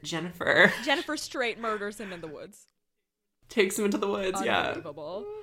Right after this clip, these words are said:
Speaker 2: I mean, am I surprised? Again, no. But was it sad? Definitely. <laughs> Definitely very
Speaker 1: Definitely.
Speaker 2: sad. Um, 'cause that's,
Speaker 1: Yeah.
Speaker 2: like, the one, 'cause, you know, it's, it's interesting the way they set it up. Like, with every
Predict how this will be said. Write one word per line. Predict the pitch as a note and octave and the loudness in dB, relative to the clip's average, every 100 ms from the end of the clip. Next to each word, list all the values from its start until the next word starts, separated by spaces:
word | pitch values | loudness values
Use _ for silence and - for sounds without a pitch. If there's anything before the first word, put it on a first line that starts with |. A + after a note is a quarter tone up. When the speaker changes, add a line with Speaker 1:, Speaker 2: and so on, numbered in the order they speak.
| G4+ - | -8 -2
Speaker 2:
I | |
mean, | C4+ C#4 | 0 0
am | - A3+ | -4 -2
I | A3 | -2
surprised? | G#3+ G#3+ G#3+ G3 G3 G3+ - _ _ _ - | -4 -8 -6 -4 -4 -8 -16 _ _ _ -8
Again, | G3+ E3+ E3 | -6 -6 -8
no. | D#3+ B2+ F#3+ _ | -10 -10 -12 _
But | G#3 F3 - _ _ | 0 0 -4 _ _
was | A3 G3+ F#3+ | -6 -4 -4
it | E3 | -4
sad? | A#3+ C#4 D#4 - _ _ _ _ - | 0 0 0 -6 _ _ _ _ -6
Definitely. | C4 A#3 G#3 F3+ - - C4 C4+ | -6 -6 -10 -10 -10 -8 -6 -6
<laughs> | - _ _ | -10 _ _
Definitely | F#3 A3+ A3 G#3+ F3+ A3 | -4 -4 -4 -4 -2 -2
very | F#3+ F#3 A3 | 0 0 -2
Speaker 1:
Definitely. | - A#3 F3+ E3+ - B2+ | -2 -2 -2 -2 -6 -6
Speaker 2:
sad. | B2+ - B4+ - | -8 -10 -6 -2
Um, | A#3+ A3 G#3 G#3+ - | 2 2 0 -6 -10
'cause | E4+ | -2
that's, | B3+ B3+ - | 2 2 0
Speaker 1:
Yeah. | |
Speaker 2:
like, | D4 B3+ | -4 -2
the | C4 | -2
one, | G#3+ G#3+ A3 C#5 - | 0 0 -2 -12 -18
'cause, | D#4 _ - - | -18 _ -20 -12
you | C4 F4 | -6 -2
know, | G4+ F#4+ | -2 -4
it's, | E4+ - _ _ _ _ - C#4+ | -10 -14 _ _ _ _ -20 -10
it's | D#4 - | -10 -8
interesting | F4 A#4+ - F4 | -10 -10 -10 -8
the | D4+ | -4
way | C4+ | -4
they | C4 | -6
set | - A#3+ | -6 -4
it | G#3 | -2
up. | F#3 F3 | -4 -4
Like, | G3 G3+ | -6 -6
with | G#3+ | -4
every | A3 A3 C#4 | -4 -4 -8